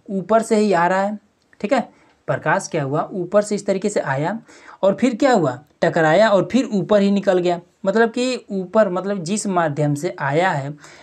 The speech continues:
उसी माध्यम में फिर ऊपर निकल गया है, ठीक है। तो जो ब-, जब प्रकाश आता है उसको हम कहते हैं आपतित किरण, और टकरा करके जब चला जाता है उसको हम कहते हैं परावर्तित किरण, ठीक है।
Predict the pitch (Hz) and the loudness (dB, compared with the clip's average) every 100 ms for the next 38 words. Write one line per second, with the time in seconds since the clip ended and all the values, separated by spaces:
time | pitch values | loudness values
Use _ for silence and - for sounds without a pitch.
0 | - - 269 254 269 233 190 175 175 156 | -14 -6 -4 0 2 2 2 2 0 0
1 | 160 170 185 175 196 180 180 175 170 156 | 0 0 0 0 0 2 2 4 2 0
2 | 156 147 - _ _ _ _ _ _ - | -4 -8 -20 _ _ _ _ _ _ -2
3 | 196 240 147 - - - - 196 180 233 | 2 2 2 -8 -20 -12 -2 0 4 2
4 | 208 - - 185 185 185 175 147 160 190 | 2 -6 -8 -4 -4 -2 -2 -2 -2 -2
5 | 208 - 151 - - 185 123 135 - _ | -4 -6 -8 -2 0 0 0 -8 -16 _
6 | 170 - 220 202 196 185 160 196 - 151 | -10 -6 -2 -2 0 -2 -2 -4 -2 -4
7 | 131 - 147 - 120 110 107 _ _ _ | -4 -4 -6 -6 -12 -12 -14 _ _ _
8 | _ 160 151 156 151 160 185 196 190 185 | _ -6 -4 -4 0 0 0 -2 -4 -4
9 | 196 202 160 147 220 175 131 127 127 202 | -4 -4 -2 2 2 0 -2 -6 -8 -10
10 | - - - 220 143 - 202 180 147 143 | -14 -20 -16 -12 -8 0 0 0 -2 -2
11 | 190 202 147 127 120 117 117 - 113 110 | -6 -4 -2 -2 -4 -6 -12 -12 -12 -14
12 | - - 196 175 | -10 -4 -2 -2